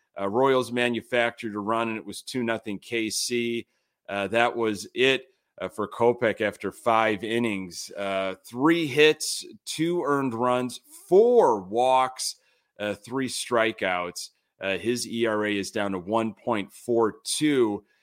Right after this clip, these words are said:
Uh, he threw n-, threw ninety-four pitches in the game, and it was the walks, though. Uh, Kopech just throws way too many pitches when he has these types of outings, but, you know, he looked strong all the way through.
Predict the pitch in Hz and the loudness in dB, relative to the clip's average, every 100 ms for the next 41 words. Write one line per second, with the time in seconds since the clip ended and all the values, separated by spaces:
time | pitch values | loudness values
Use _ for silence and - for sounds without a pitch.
0 | _ _ 95 101 98 110 - 135 127 143 | _ _ -6 -4 -2 -6 2 2 4 -2
1 | - 139 131 139 196 123 - 165 147 - | -4 -2 2 2 2 -2 0 4 4 4
2 | 143 160 156 123 127 117 92 - 123 143 | -2 0 -2 -2 -2 -4 -4 -4 -2 0
3 | 143 117 98 - _ _ 147 160 117 143 | 0 -2 -6 -10 _ _ -2 0 2 2
4 | 131 180 180 170 - 120 104 123 135 202 | 4 6 6 4 -2 -2 0 -2 0 0
5 | 220 220 - 156 - 143 123 117 110 160 | 2 -2 -4 -10 -2 0 0 -4 0 2
6 | 175 180 - - 151 151 147 123 123 127 | 2 0 -8 -2 0 2 0 -2 -4 -4
7 | 104 - 120 120 120 98 90 - 101 101 | -6 -6 -2 -2 -2 -6 -8 -8 -8 -6
8 | 107 110 - 104 98 113 107 - 95 80 | -4 -6 -6 -10 -10 -6 -6 -6 -12 -6
9 | 104 117 117 101 90 85 - 98 - _ | 2 4 4 0 -6 -12 -8 -8 -8 _
10 | _ _ 139 139 147 156 185 - - - | _ _ 0 2 2 2 0 0 -8 -6
11 | 139 147 147 147 131 110 131 135 120 110 | 2 4 6 4 0 0 0 0 -2 -2
12 | 95 _ 123 139 143 143 | -4 _ -4 0 0 0